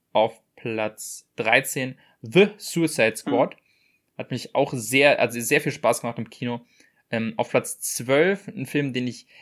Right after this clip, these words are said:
Speaker 1: gerne in meine Top Ten gepackt hätte, aber es dann jetzt doch leider nicht geschafft hat, ist Free Guy.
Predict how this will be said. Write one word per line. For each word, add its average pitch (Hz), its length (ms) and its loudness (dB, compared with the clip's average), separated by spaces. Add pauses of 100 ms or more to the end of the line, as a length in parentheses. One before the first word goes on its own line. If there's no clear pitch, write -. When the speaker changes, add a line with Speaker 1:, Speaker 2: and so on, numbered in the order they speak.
(100)
Speaker 1:
gerne 156 180 8
in 151 60 2
meine 135 140 4
Top 135 180 0
Ten 131 120 2
gepackt 120 460 -4
hätte, 131 160 -2
aber - 420 0
es - 140 -12
dann 131 160 2
jetzt 131 300 0
doch - 100 0
leider 123 220 6
nicht 123 120 -6
geschafft - 280 -10
hat, 113 100 -4
ist 104 140 -10
Free 185 300 -2
Guy. 143 420 2